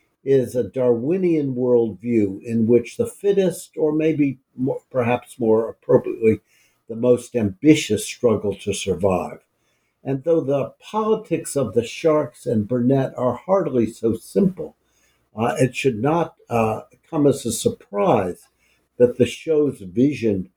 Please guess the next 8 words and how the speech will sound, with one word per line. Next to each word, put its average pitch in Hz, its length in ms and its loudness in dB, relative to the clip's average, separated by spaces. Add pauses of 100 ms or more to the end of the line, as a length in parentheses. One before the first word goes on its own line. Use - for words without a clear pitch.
(380)
uh, 110 520 -2
shares 143 500 -2
much 165 460 -4
with 123 260 2
libertarianism. 107 1080 -2
After 113 480 0
all, 107 280 -2 (360)
Mark 127 320 2